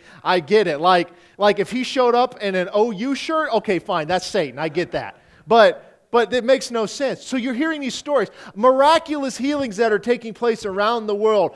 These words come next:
I mean, literally, stuff that you read out of the book of Acts. Blind eyes opening, people in wheelchairs their entire life, unable to walk, getting up and walking for the first time. You know what you notice about it, though, is they're never on T V selling books,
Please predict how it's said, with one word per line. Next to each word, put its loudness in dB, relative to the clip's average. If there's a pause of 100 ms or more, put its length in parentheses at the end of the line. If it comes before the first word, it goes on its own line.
(160)
I 0
mean, -6
literally, 2
stuff 0
that 0
you -10
read -6
out 0
of -6
the -4
book -2
of -6
Acts. -6 (200)
Blind 0
eyes 0
opening, -2
people -2
in 0
wheelchairs 0
their -6
entire 0
life, 0
unable -2
to -2
walk, 2 (240)
getting -4
up -2
and -4
walking -2
for -6
the -6
first -4
time. -2 (180)
You -4
know 2
what -4
you -8
notice 2
about 0
it, -6
though, 2 (180)
is 2
they're 2
never 2
on -2
T -6
V -6
selling -2
books, -2